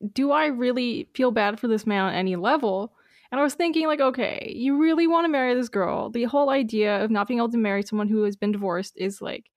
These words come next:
kind of ridiculous." And I think it even was, maybe not, like, back in the thir-, maybe not back in, like, the forties or thirties whenever <laughs> he did abdicate, but, like, it's, at least by most standards, like, even in the fifties, like, I think that was still something where it's like, "Oh, uh,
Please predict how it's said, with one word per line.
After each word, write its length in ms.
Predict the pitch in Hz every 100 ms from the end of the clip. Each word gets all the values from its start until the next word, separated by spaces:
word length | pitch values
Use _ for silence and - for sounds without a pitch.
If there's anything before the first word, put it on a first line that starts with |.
| _
kind 180 | - 508
of 60 | 339
ridiculous." 440 | 208 226 214 220
And 100 | 240
I 40 |
think 180 | 240 320
it 60 | 302
even 300 | 277 247 226
was, 520 | 214 220 214 208 226 -
maybe 220 | 349 494 508 539
not, 120 | -
like, 220 | 277 220
back 240 | 240 240 233
in 80 | 220
the 180 | 190 - _ _ -
thir-, 220 | 196 190 220
maybe 280 | 240 330 392
not 140 | 370
back 180 | 285 277
in, 40 |
like, 120 | 233
the 80 | 214
forties 580 | 202 214 214 226 247 -
or 220 | 208 202
thirties 380 | 202 214 214 220
whenever 280 | 214 202 247 -
<laughs> 140 | _
he 120 | -
did 220 | 214 214 -
abdicate, 640 | 175 220 226 277 302 - _ _
but, 120 | 302 294
like, 160 | 262
it's, 260 | 269 262 - - _ _
at 200 | 294 330
least 240 | 359 320 - -
by 120 | 269
most 280 | 240 220 214
standards, 440 | 208 202 202 -
like, 380 | 175 180 - - _ _ -
even 340 | 247 226 226
in 160 | 220 196
the 60 |
fifties, 420 | 196 175 - 180 175
like, 100 | 160
I 80 |
think 240 | 202 208 196
that 160 | -
was 100 | 180
still 180 | 185 180
something 300 | 185 - -
where 100 | -
it's 100 | -
like, 100 | 185
"Oh, 280 | - 247 -
uh, 160 | -